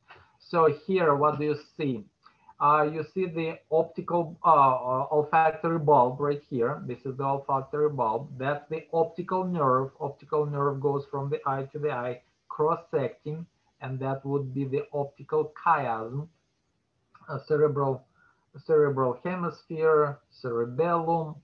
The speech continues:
Uh, let's see, corpus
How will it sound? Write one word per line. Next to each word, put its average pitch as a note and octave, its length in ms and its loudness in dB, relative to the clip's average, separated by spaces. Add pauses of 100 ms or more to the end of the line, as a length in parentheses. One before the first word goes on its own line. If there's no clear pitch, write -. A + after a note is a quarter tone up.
(800)
Uh, D3 500 -4
let's C3 280 -6 (240)
see, C3+ 540 -4 (460)
corpus D3 540 2